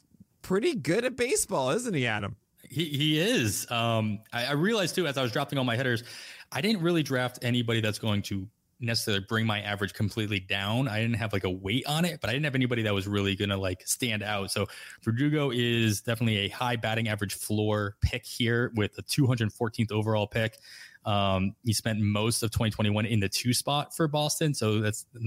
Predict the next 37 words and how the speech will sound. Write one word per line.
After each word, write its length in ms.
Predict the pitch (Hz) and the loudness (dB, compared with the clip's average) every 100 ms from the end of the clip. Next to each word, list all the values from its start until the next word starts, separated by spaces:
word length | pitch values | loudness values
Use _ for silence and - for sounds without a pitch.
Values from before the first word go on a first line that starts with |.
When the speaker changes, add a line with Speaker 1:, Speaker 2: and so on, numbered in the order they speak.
| 110 | -4
Speaker 2:
to 100 | 110 | -2
say 180 | - 110 | -2 0
he 80 | 117 | 0
did 180 | 117 113 | 2 2
move 220 | 117 113 | 2 0
down 400 | 113 110 113 113 - - | -2 2 2 2 -2 -4
in 40 | |
the 80 | 110 | -2
second 300 | - 117 107 | 0 -2 -4
half, 500 | - 110 104 104 - - _ - | -2 -2 0 -2 -6 -18 _ -4
about 300 | 107 107 - | 0 0 -4
late 280 | 117 110 107 | -6 -6 -2
July, 580 | 110 98 101 104 104 110 _ _ - | -2 0 0 2 0 -2 _ _ -2
um, 220 | 101 95 | 0 0
to, 200 | - 104 | 0 -2
like, 180 | 92 92 | -2 -4
the 120 | 101 | -6
five, 260 | - 104 101 | -2 -2 -2
six, 220 | 101 - | -2 -2
seven 200 | 104 104 | -2 -2
spots, 520 | - - 98 - - | -2 -2 -2 -4 -6
uh, 220 | 120 107 | 0 0
for 160 | 101 113 | 0 0
Boston. 400 | 110 107 - 101 | 0 0 0 0
So 120 | 104 - - - - | -2 -6 -10 -14 -6
that's 100 | 110 | -4
not 140 | 123 | -2
to 60 | 117 | -2
say 140 | 127 | 0
he 120 | 113 | 2
won't 200 | 120 120 | 2 2
move 280 | 120 120 117 | 2 2 0
back 320 | 120 113 - _ | -4 -4 -6 _
up. 400 | - 160 - - _ _ | -4 -4 -4 -20 _ _
Who's 200 | - 113 - | 0 0 0
to 60 | |
say? 360 | - 131 131 | -2 0 0